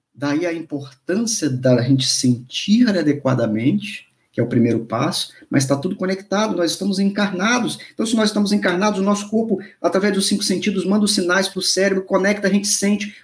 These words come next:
Quando a gente sente, vem o pensamento, e quando vem o pensamento, o pensamento se espalha,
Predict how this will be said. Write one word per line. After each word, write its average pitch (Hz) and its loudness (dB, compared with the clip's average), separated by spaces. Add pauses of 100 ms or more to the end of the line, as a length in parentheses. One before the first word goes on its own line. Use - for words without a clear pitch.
Quando 220 0
a 220 2
gente 220 0
sente, 220 2
vem 196 0
o 226 -2
pensamento, 214 0
e - -8
quando 226 2
vem 233 2
o 247 0
pensamento, 226 0
o 220 0
pensamento 220 0
se - -2
espalha, 226 0